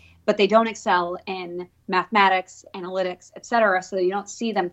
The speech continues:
thriving in their business. So I would definitely say take heed to what you're hearing and, and try to make as many changes as you possibly can to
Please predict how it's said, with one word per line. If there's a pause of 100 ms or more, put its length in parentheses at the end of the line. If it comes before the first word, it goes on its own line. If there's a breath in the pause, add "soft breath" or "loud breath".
thriving
in
their
business. (260 soft breath)
So (300)
I
would
definitely
say
take
heed
to
what
you're (280)
hearing (400)
and, (140)
and (280)
try
to
make
as
many
changes
as
you
possibly
can
to